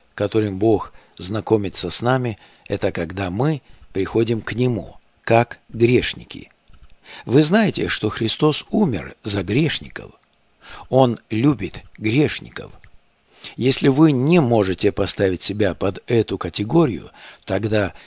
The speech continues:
Христос не для вас. Он пришёл для грешников. И здесь эти люди приготовляются, чтобы дать свидетельство веры, потому что они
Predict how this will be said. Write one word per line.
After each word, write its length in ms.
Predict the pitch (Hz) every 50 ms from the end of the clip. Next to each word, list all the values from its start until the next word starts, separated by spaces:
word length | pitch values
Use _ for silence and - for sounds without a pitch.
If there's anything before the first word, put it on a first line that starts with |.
| _
Христос 760 | - - 107 95 90 - - - 113 110 104 - - - - - - _ _ _ _ -
не 260 | 90 87 85 82 82
для 220 | 80 92 104 107
вас. 400 | 117 135 120 95 - - - - _ _ _ _ _ _ _ _ _ _ - - - - -
Он 260 | - 127 135 135 113
пришёл 600 | - - 120 123 117 - - 110 107 110 110 113 - -
для 280 | - 117 107 110 113 110
грешников. 760 | 101 104 120 151 165 135 - - - 67 62 - - - - - - - _ _ _ _ _ _ _ _ _ _ _ _ _
И 120 | - 120 113
здесь 440 | 104 104 120 175 196 156 - - - - - - - -
эти 240 | - 120 113 - 117
люди 520 | 110 117 156 180 143 110 98 80 73 - - - - _ _
приготовляются, 880 | - 113 123 123 139 127 - 131 135 160 185 196 180 - - 156 135
чтобы 460 | - - - 127 127 123 127 117 107 - - - -
дать 460 | - 101 92 127 135 143 123 - - -
свидетельство 920 | - - - 110 107 104 113 160 175 - 147 135 123 - - 123 127 135
веры, 400 | 117 110 123 117 92 - 71 69
потому 380 | - - 95 101 107 110 117 107
что 240 | - - - 101
они 340 | 95 98 107 127 147 151 135